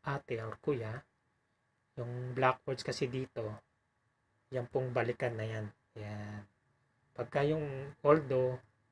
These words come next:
ikaw yung nagsabi, hindi mo naman sin-, inaano yan, kumbaga,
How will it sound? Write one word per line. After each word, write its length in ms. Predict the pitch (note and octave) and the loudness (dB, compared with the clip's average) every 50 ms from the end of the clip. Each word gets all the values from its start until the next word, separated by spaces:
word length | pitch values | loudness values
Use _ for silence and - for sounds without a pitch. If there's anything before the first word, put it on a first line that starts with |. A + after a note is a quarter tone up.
| _ _ - | _ _ -4
ikaw 160 | - - C#3+ C#3+ | 2 4 4 6
yung 180 | D3 D3 C#3+ C#3+ | 6 4 0 0
nagsabi, 460 | - - C3+ A2+ A2 A#2 C#3 B2 A2+ | -2 -2 -2 -2 0 0 0 0 0
hindi 180 | A2+ A2+ A#2+ | 0 0 0
mo 140 | A#2+ B2 B2 | 0 0 0
naman 400 | B2 B2 B2 B2 A#2+ A#2+ A#2+ A#2 - | -2 -2 -2 -4 -4 -6 -8 -8 -8
sin-, 220 | - B2+ B2 B2 | -6 -4 -4 -4
inaano 340 | C3 A#2 A#2+ B2 B2 A#2 A#2 | -2 -2 -2 -2 -2 -4 -4
yan, 200 | A#2+ A#2+ A#2 A2+ | -6 -6 -6 -8
kumbaga, 380 | - - A2+ A2 A2 A2 A#2 | -10 -10 -8 -8 -6 -6 -8